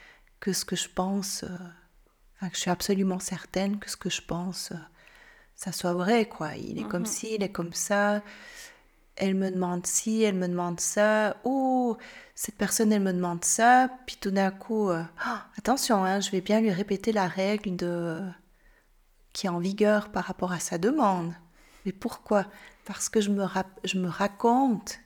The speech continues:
Speaker 1: quelque chose à son sujet, à son histoire, quelque chose qui pourrait arriver,
Speaker 2: Mhm.
Speaker 1: qu'elle pourrait faire, qu'elle ne pourrait pas faire, qu'elle pourrait dire, qu'elle ne pourrait pas dire. Et, hum,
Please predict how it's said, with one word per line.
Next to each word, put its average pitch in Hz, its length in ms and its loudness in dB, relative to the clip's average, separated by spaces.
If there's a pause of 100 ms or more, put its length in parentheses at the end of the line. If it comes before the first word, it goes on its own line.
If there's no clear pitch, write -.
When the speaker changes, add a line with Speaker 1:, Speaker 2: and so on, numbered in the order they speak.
Speaker 1:
quelque 185 300 -4
chose 240 280 0
à 202 80 2
son - 180 -4
sujet, 190 520 -2
à 185 80 -2
son 196 280 0
histoire, 202 520 2
quelque - 180 -8
chose 233 200 0
qui - 160 -12 (240)
pourrait 208 600 0
arriver, 196 600 0 (300)
Speaker 2:
Mhm. 208 140 -4
Speaker 1:
qu'elle 240 260 6
pourrait 196 320 0
faire, 190 500 -2
qu'elle 226 280 4 (300)
ne 208 120 2
pourrait 190 380 0
pas 175 200 -2
faire, 202 480 0 (1040)
qu'elle 254 240 6
pourrait 196 320 0
dire, 214 560 0
qu'elle 233 180 8
ne 220 100 6
pourrait 202 320 -2
pas 180 260 -2
dire. 226 500 0 (1300)
Et, 202 320 4
hum, 190 320 0